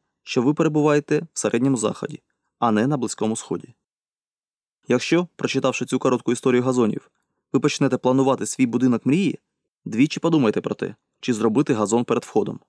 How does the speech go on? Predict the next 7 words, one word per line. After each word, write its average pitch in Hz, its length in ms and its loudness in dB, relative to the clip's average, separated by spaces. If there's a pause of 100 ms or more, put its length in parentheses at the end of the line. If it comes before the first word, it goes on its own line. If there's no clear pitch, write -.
(1300)
Звичайно, 135 460 0
ви 107 100 4
маєте 120 260 2
право 127 240 2
вирішувати, 143 560 -2 (500)
однак 131 280 0
також - 440 -2